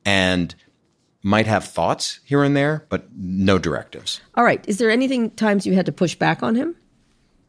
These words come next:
Speaker 1: No, 'cause he has not ordered me to do anything.
Speaker 2: Except possibly make undetermined cuts. All right, you've got,
Speaker 1: Okay,
Speaker 2: uh,
Speaker 1: whoa, whoa, whoa, whoa, whoa, whoa.
Speaker 2: <laughs>
Speaker 1: But, but I,
Speaker 2: Maybe
Speaker 1: let me,
Speaker 2: not.
Speaker 1: let, let me stop you there.
Speaker 2: All right,
Speaker 1: If,
Speaker 2: okay.
Speaker 1: if, if there was a cut that I thought was going to,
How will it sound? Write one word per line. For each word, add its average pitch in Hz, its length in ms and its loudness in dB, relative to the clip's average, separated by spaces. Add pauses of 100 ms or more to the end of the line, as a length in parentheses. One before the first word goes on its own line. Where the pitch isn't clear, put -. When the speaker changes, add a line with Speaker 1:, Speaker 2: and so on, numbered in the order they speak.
(120)
Speaker 1:
No, 139 200 -2
'cause 90 180 -6
he 101 80 -2
has 95 80 0
not 101 260 2
ordered 101 320 2
me 95 140 0
to 95 100 -4
do 117 160 -2
anything. - 380 -12 (180)
Speaker 2:
Except - 300 -8
possibly 160 380 0
make 156 280 -4
undetermined 170 580 -2
cuts. - 300 -2 (240)
All - 80 0
right, 196 200 2
you've 254 160 -2
got, 247 180 4
Speaker 1:
Okay, 147 160 2
Speaker 2:
uh, 143 100 6
Speaker 1:
whoa, 151 120 4
whoa, 151 260 4
whoa, 117 160 4
whoa, 95 140 2
whoa, 196 340 2
whoa. 254 260 2
Speaker 2:
<laughs> - 60 -14
Speaker 1:
But, 123 400 4 (340)
but 123 320 2
I, 113 180 4
Speaker 2:
Maybe 127 200 4
Speaker 1:
let - 80 4
me, - 80 6
Speaker 2:
not. 180 200 2
Speaker 1:
let, 113 140 0 (200)
let 101 160 0
me 117 80 2
stop 175 280 0
you 82 60 -4
there. 55 180 -8
Speaker 2:
All 208 100 4
right, 107 180 4
Speaker 1:
If, - 120 2
Speaker 2:
okay. 202 160 -2
Speaker 1:
if, - 240 -4
if 101 180 -4
there 110 140 4
was 131 160 2
a 123 60 0
cut 113 300 -2
that 90 120 -4
I 90 120 2
thought 98 340 -2
was 90 160 -4
going 92 460 0
to, - 180 -10